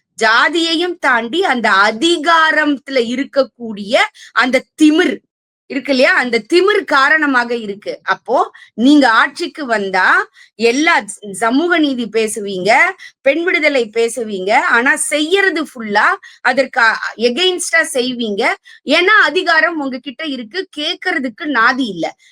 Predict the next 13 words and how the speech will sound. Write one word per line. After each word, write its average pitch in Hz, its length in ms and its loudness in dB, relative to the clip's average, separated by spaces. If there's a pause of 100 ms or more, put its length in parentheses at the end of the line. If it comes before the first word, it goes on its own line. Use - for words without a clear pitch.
இன்னைக்கு 285 320 2
காலையில 311 600 2
பாக்குறோம், 294 640 2 (340)
ஆ, 254 200 6
அந்த 247 220 2
பையனை 294 420 0
வந்து 269 260 -2
கைது 294 340 0
பண்ணிருக்கிறாங்க. 226 640 -2
அதற்கு 311 680 0 (200)
ஸ்டாலின் 330 580 0
அவர்கள் 285 640 0 (140)
சொன்னார்கள், 254 720 2